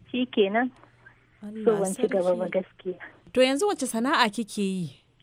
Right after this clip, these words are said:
Speaker 1: Yanzu dai ina da kawash.
Speaker 2: Wata kan wurin wanke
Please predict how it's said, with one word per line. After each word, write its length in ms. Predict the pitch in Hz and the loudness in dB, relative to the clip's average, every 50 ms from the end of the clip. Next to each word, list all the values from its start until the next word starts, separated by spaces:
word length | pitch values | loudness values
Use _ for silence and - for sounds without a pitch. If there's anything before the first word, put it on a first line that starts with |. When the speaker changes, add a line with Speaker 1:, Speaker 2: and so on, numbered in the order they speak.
| _ _ _ _ _ _ - | _ _ _ _ _ _ 0
Speaker 1:
Yanzu 280 | 208 202 202 196 226 240 | 2 2 2 0 0 2
dai 480 | 277 285 277 262 254 254 254 247 247 - | 4 4 4 4 4 2 0 0 -2 2
ina 240 | 247 254 240 214 202 180 | 2 4 4 4 4 2
da 100 | 214 - | 0 -2
kawash. 580 | - - - 196 185 185 180 175 156 - - - - - _ _ - - - - | -2 -2 -4 -2 -2 0 -2 -2 -4 -6 -8 -10 -14 -20 _ _ -20 -20 -8 0
Speaker 2:
Wata 280 | 208 202 190 190 185 - | 0 0 0 0 -2 -4
kan 320 | 202 196 190 185 185 185 | -2 -2 -2 -2 0 0
wurin 380 | 196 202 208 208 208 208 208 202 | 0 0 0 0 0 0 0 0
wanke 320 | 214 214 208 208 - 208 | 0 -2 -2 -2 -2 -2